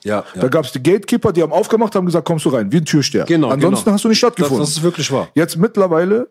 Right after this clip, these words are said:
Speaker 2: auch mit den Medien, hat sich das Blatt so ein bisschen gewendet. Und es gibt in-, unabhängige Portale und es gibt unabhängige auch YouTuber und Streamer. Was, was wir am Anfang besprochen haben.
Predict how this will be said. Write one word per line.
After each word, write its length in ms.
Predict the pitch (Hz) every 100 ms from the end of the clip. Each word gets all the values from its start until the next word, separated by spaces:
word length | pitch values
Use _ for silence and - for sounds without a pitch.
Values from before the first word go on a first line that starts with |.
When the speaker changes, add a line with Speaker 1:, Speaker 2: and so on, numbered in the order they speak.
| -
Speaker 2:
auch 180 | 139 139
mit 160 | 139
den 100 | 123
Medien, 380 | 120 135 165 196
hat 100 | 147
sich 120 | -
das 160 | 127 135
Blatt 260 | 117 131 -
so 100 | 127
ein 60 |
bisschen 260 | 113 - 113
gewendet. 540 | 110 117 190 269 - _ _ - - -
Und 160 | - 131
es 180 | 143 -
gibt 180 | 220
in-, 100 | -
unabhängige 600 | 208 196 180 170 156 139
Portale 500 | 139 120 113 107 165 208
und 100 | 156
es 100 | -
gibt 200 | 170 -
unabhängige 640 | 180 180 175 175 165 175
auch 220 | 160 160 -
YouTuber 540 | 139 208 208 196 190
und 120 | 190 170
Streamer. 500 | - 220 220 - - _ _ _ _ -
Was, 220 | 131 156
was 160 | 156 -
wir 100 | 196
am 80 | 160
Anfang 240 | 202 180 147
besprochen 380 | 123 113 107
haben. 160 | 92 78